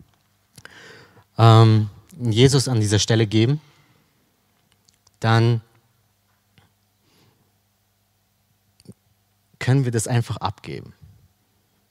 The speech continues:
Können wir den Tag einfach abgeben, auch wenn er so schlimm war,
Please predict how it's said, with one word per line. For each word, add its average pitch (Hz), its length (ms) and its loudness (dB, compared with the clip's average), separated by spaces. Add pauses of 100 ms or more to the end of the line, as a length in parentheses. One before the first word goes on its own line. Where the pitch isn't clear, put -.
(180)
Können 131 280 0
wir 127 400 2 (720)
den 113 160 0
Tag 127 340 -2
einfach 113 380 -6
abgeben, 98 420 -8
auch 120 260 -4
wenn 131 160 4
er 127 120 4
so 127 120 0
schlimm 131 360 4
war, 127 260 4